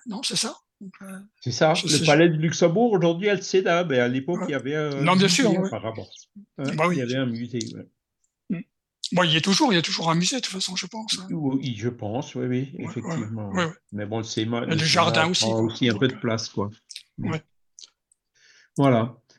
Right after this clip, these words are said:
Speaker 2: Et donc, euh, ben, il, c'est quinze jours, en fait, de vacances et de promenades dans Paris, hein.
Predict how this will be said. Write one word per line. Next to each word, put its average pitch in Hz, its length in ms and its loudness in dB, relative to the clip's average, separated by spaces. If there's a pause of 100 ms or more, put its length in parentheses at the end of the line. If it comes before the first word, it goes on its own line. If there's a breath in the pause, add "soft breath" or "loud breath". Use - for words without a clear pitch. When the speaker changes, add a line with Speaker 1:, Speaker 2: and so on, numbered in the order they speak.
(180 soft breath)
Speaker 2:
Et 127 140 6
donc, 170 340 6
euh, 131 300 6
ben, 120 160 2
il, 123 260 2
c'est 117 400 -4
quinze 147 300 2
jours, 175 220 0
en - 80 0
fait, 156 160 0
de 127 140 -4
vacances 117 580 -4
et 123 40 -4
de 110 100 -6
promenades 117 520 -2
dans 110 160 -6
Paris, 98 480 -10
hein. 107 80 -14